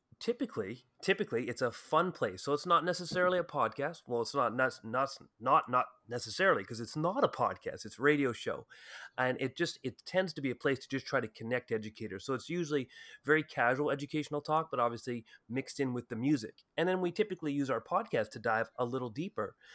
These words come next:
Um, but the world guides or propels you in certain directions, whether it's good or bad. And it's the same way with our teaching. Our students really guide where we wanna go. We can have an idea of where we wanna go and what we wanna do. But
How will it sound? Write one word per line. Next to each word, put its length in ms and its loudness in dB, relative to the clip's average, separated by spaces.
Um, 360 2
but 160 2
the 60 -4
world 520 2
guides 600 6
or 160 2
propels 560 0
you 100 -4
in 80 -8
certain 300 0
directions, 580 -2
whether 320 2
it's 120 -6
good 200 2
or 100 2
bad. 360 2
And 120 2
it's 100 -4
the 80 -4
same 200 4
way 140 6
with 140 2
our 80 4
teaching. 360 -4
Our 120 4
students 480 -6
really 200 -2
guide 340 2
where 140 -2
we 120 -4
wanna 240 0
go. 160 0
We 160 -2
can 120 -2
have 140 0
an 60 2
idea 280 0
of 120 -6
where 100 2
we 100 -6
wanna 220 -2
go 220 0
and 80 -2
what 120 -4
we 80 -8
wanna 220 -4
do. 320 -2
But 260 4